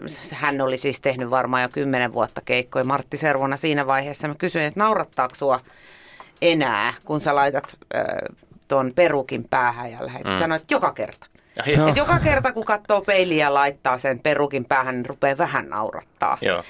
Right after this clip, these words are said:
Speaker 1: Ja mä ajattelin, että silloin on kyllä toimiva paketti.
Speaker 2: Niin.
Speaker 3: Sitten on kyllä hyvä perukki.
Speaker 1: Sanoppa se, että tota noin, niin, et naurattaako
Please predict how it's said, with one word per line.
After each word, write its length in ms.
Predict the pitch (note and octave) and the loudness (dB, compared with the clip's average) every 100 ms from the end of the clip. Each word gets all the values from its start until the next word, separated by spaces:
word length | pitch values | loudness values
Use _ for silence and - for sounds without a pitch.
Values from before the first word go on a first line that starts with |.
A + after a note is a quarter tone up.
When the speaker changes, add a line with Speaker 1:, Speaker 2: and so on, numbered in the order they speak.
| - - | -14 -4
Speaker 1:
Ja 60 | |
mä 80 | G3+ | -2
ajattelin, 220 | A3 A3 | -2 -4
että 100 | G#3+ | -6
silloin 260 | C#4 A#3+ G3 | -4 0 0
on 80 | F3+ | 0
kyllä 160 | F#3+ F3+ | -4 0
toimiva 400 | G3 D#3 B2 A#2+ | 2 2 -2 -2
paketti. 520 | C3+ - A2+ _ B2+ B2+ | -2 -2 -6 _ -6 -2
Speaker 2:
Niin. 160 | A#2 | 0
Speaker 3:
Sitten 220 | - - | -2 0
on 60 | C#3 | 2
kyllä 140 | C#3+ | 4
hyvä 220 | D3 D#3 C3 | 4 4 4
perukki. 500 | C3 A#2+ A2 - - | 4 4 2 -2 -6
Speaker 1:
Sanoppa 420 | A3+ D4+ D4 C#4 A#3 | -2 0 0 0 0
se, 200 | A3+ G#3 - - - - - - | 0 -2 -10 -20 -18 -16 -16 -6
että 280 | G#3 G3 G3 | -6 -4 -2
tota 320 | F#3 F#3 F#3 | -2 -2 -2
noin, 280 | F#3 F3+ F3+ | 0 0 0
niin, 220 | F3+ - | 0 0
et 180 | F#3 - | -4 -4
naurattaako 640 | A3 C#4 C4+ A3+ - F#3+ | 0 2 2 0 0 0